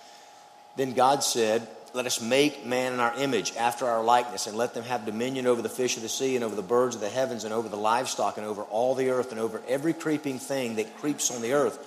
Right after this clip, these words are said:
So God created man in his own image. In the image of God, he created him. Male and female, he created them.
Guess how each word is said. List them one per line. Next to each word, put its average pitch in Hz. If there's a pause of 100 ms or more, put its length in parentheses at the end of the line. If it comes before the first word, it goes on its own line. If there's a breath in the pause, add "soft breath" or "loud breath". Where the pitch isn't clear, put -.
(280 loud breath)
So 127
God 131
created 160
man 139
in 117
his 117
own 117
image. 127
In 110
the 104
image 123
of 107
God, 127
he 120
created 120
him. 104
Male 127
and 117
female, 117
he 113
created 123
them. 92